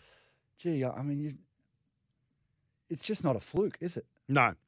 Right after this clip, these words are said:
Speaker 1: He just does it too often. And this is, you know, the one that you just think, "Oh, <laughs> man." Like, I'm, I, I think Brisbane win.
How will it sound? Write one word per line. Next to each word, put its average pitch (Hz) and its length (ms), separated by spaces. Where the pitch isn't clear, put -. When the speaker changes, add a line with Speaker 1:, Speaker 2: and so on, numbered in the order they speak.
Speaker 1:
He 175 60
just 185 180
does 147 160
it 123 100
too 131 200
often. 208 320
And 147 600
this 185 220
is, 180 400
you 170 80
know, 147 120
the 139 120
one 165 340
that 143 180
you 147 100
just 135 260
think, 143 220
"Oh, 147 440
<laughs> - 0
man." 139 160
Like, 160 200
I'm, 196 280
I, 175 280
I 208 40
think 175 180
Brisbane 117 340
win. 92 160